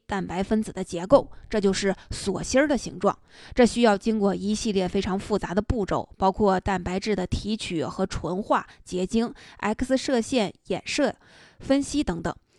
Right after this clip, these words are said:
其中的每一步都要经过无数次的反复实验才可能成功。为此，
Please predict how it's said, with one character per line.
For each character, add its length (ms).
其 180
中 160
的 100
每 240
一 180
步 260
都 120
要 120
经 200
过 160
无 280
数 220
次 160
的 140
反 260
复 140
实 200
验 140
才 180
可 160
能 140
成 200
功。 220
为 120
此， 280